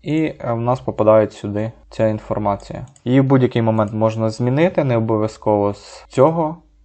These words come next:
пункту, можна тут вручну поміняти, якщо щось там міняється, наприклад, Т В О командира чи ще щось. Е, дальше йде, як ми додаємо людину сюди, додати відпустку, дата реєстрації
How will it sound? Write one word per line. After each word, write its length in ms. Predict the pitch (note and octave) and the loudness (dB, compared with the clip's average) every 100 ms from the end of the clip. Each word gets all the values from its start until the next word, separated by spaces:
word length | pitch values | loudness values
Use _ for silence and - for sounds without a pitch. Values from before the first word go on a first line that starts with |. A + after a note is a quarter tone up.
| _ - | _ -10
пункту, 380 | D3+ C#3+ C3+ | -8 -8 -6
можна 340 | A2 G#2+ - G2+ | -4 -4 -6 -8
тут 260 | C3+ C3+ | -8 -6
вручну 340 | C3 A#2+ - A#2 | -8 -8 -8 -8
поміняти, 560 | A#2 A2+ A2 A2 - - A2 | -4 -4 -4 -6 -8 -10 -10
якщо 260 | G#2 A2+ | -6 -6
щось 200 | A2 A2+ | -6 -8
там 180 | - A2+ | -6 -4
міняється, 480 | A#2 A#2 A2 B2 A#2 | -2 -2 -4 -4 -6
наприклад, 420 | A2 - A2 - | -4 -2 -2 0
Т 80 | G#2+ | 0
В 80 | A2+ | 2
О 160 | D3 | 2
командира 520 | D3 A#2 G#2+ G2+ A2+ | -2 -4 -2 -2 -2
чи 160 | G#2+ - | -4 -8
ще 180 | - - | -10 -10
щось. 320 | - - - _ - - - - _ A2+ | -10 -14 -18 _ -20 -14 -14 -14 _ -6
Е, 100 | A2 | 2
дальше 380 | C3 C3+ C#3 | 2 2 -2
йде, 400 | A#2 A#2 B2+ C3 C3 _ _ | 2 4 4 2 -4 _ _
як 240 | A#2 B2 B2+ | -2 -2 0
ми 100 | A#2+ | -2
додаємо 500 | A#2 A#2 A#2 A2 A2 - | 0 0 0 -2 -6 -8
людину 420 | A2 A2+ D#3 F#3+ | -4 0 2 0
сюди, 340 | E3+ - A#2+ C3 _ - _ - - _ _ - | -4 -6 -6 -8 _ -20 _ -20 -20 _ _ -4
додати 380 | A#2 A#2+ A2 A2+ | 4 4 4 0
відпустку, 640 | A2+ - E3+ E3+ - B2 - _ _ _ _ | 0 -2 -4 -4 -10 -10 -12 _ _ _ _
дата 380 | B2 A#2+ A#2+ A2+ | 2 2 4 2
реєстрації 840 | A2 - C#3+ E3+ - D3+ D3 C#3+ | 0 -2 -2 -2 -4 -6 -6 -8